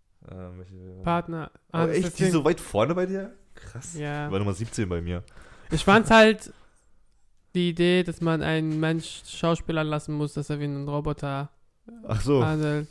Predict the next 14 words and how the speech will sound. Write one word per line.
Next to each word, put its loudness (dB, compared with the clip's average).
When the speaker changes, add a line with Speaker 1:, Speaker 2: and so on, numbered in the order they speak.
Speaker 1:
Ja, -6
aber 2
Speaker 2:
Und 2
Speaker 1:
ich -2
denk -2
mir 0
immer, -2
das -4
ist -12
der -4
einfachste -4
Job -2
als -2
Schauspieler. -6